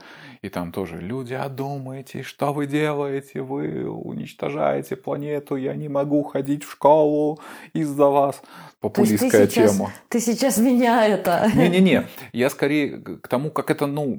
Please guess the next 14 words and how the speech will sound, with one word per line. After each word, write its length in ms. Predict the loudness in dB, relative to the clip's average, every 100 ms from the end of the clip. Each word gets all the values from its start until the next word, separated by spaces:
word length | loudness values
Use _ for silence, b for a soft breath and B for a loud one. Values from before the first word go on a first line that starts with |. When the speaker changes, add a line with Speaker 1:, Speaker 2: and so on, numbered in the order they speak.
| -4
Speaker 1:
периодически 540 | 0 0 0 -8 0
одна 280 | 0 4 2
волна 360 | 4 4 2 -4
сменяет 480 | -2 -2 0 -2 -2
другой, 540 | -4 0 4 8 8
Speaker 2:
М. 280 | 6 0 2
Speaker 1:
повестки 600 | 4 4 4 4 2 0
меняет. 520 | 2 2 2 0 -2 B B -8
Чуть 160 | -6 -2
больше 280 | -2 -2
десяти 340 | -6 -8 -6 -2
лет 180 | -2 0
назад 480 | -2 2 2 2 -4
была 500 | -4 0 0 0